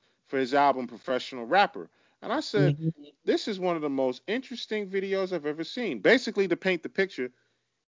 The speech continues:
Speaker 1: he wants a job as a professional rapper, and the boss is Snoop Dogg. So him and Snoop are trading bars on the song about his resume,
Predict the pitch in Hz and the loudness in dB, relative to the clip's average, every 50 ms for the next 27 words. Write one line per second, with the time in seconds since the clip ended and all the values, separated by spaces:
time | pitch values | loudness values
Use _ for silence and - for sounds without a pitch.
0 | _ _ - - 226 233 233 226 240 269 294 - - 208 170 120 147 180 165 143 | _ _ -4 -2 0 0 0 2 2 2 2 4 4 2 4 8 10 12 12 12
1 | 139 147 143 147 143 139 - - - 131 - - 156 151 - - 139 131 120 110 | 12 12 10 8 6 4 4 -2 -8 -8 0 2 2 2 2 -2 -6 -6 -4 2
2 | 120 127 131 123 - - 95 98 117 - _ - 120 120 117 117 107 98 135 165 | 4 4 6 4 4 0 -6 -8 -8 -12 _ -6 -4 -2 -2 -4 2 8 10 12
3 | 185 170 143 143 - - - - 127 120 - - - 233 269 - - - 139 123 | 12 12 10 10 6 0 -6 -4 -4 -4 -4 -2 0 0 0 0 0 2 2 4
4 | 104 87 78 - _ - - 139 127 123 175 208 202 185 160 135 - - 208 226 | 4 2 0 -6 _ -12 -6 -6 -4 -2 -2 -2 -2 -2 -4 -4 -6 -6 -4 -4
5 | 240 226 - - 139 123 - - 196 202 208 175 170 151 135 139 160 185 196 185 | -4 -4 -2 -4 -4 -4 -2 -2 0 2 2 2 0 2 10 12 12 12 12 12
6 | 175 165 139 147 147 143 135 120 - - - 185 196 185 170 160 160 - _ - | 12 12 10 6 4 4 2 0 -4 -2 0 4 4 6 4 4 2 -2 _ -4
7 | 135 131 120 139 135 135 - 104 107 87 95 110 139 151 143 151 147 147 147 143 | -4 0 6 6 6 6 6 2 -4 -8 -2 0 0 0 0 -2 -4 -4 -2 -2
8 | 147 143 | -2 -2